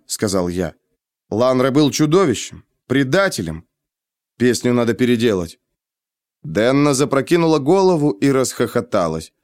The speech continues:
Видя, что я не смеюсь вместе с ней, она озадаченно склонила голову набок. "Ты что, серьёзно?" Я кивнул. Лицо у Денны окаменело.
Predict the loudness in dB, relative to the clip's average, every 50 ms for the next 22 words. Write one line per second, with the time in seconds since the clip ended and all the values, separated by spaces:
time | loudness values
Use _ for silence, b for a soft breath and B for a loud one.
0 | _ _ _ _ _ _ _ -4 -2 -2 0 0 0 -2 0 0 0 2 2 2
1 | 0 -2 -2 -2 0 2 2 0 0 -2 -2 -2 0 -2 -2 -2 -2 -4 -2 -2
2 | -2 -2 0 0 0 0 0 0 0 0 0 0 0 0 -2 0 0 -2 -2 0
3 | 0 0 0 2 0 0 0 2 2 2 2 2 0 0 0 0 -2 -4 -6 -12
4 | _ _ _ _ _ _ _ _ _ _ _ _ _ _ _ _ _ _ _ _
5 | _ -2 -2 0 2 0 0 0 2 0 2 2 4 4 4 4 2 0 0 -2
6 | -4 -4 -8 _ _ _ _ _ _ _ _ _ _ _ _ _ _ _ _ _
7 | -8 -8 -6 -2 0 0 0 0 0 0 0 2 2 2 0 0 -2 -4 -8 _
8 | _ _ _ _ _ _ _ _ _ _ _ -8 -4 -2 -2 -2 -2 0 2 4
9 | 4 4 4 4 2 2 2 2 2 2 0 0 0 0 2 2 2 2 2 2
10 | 2 0 -2 -4